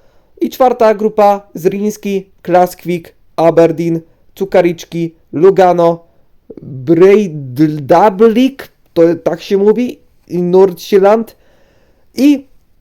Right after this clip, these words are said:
Balkani. Zaczynamy. Pierwszy koszyk. Do grupy A ląduje A S Alkmaar, do grupy B Eintracht Frankfurt, do grupy C Ferencvaros, do grupy D Club Brugge, do grupy E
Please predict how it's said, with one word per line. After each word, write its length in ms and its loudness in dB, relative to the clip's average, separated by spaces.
Balkani. 640 0
Zaczynamy. 680 0
Pierwszy 300 0
koszyk. 540 -2
Do 180 0
grupy 260 0
A 200 4
ląduje 440 0
A 80 4
S 140 -2
Alkmaar, 460 0
do 160 0
grupy 300 -2
B 260 -2
Eintracht 420 -2
Frankfurt, 720 -2
do 160 -2
grupy 280 -4
C 280 0
Ferencvaros, 760 0
do 220 -2
grupy 320 -2
D 280 0
Club 220 -4
Brugge, 320 -2
do 200 -4
grupy 380 -4
E 220 0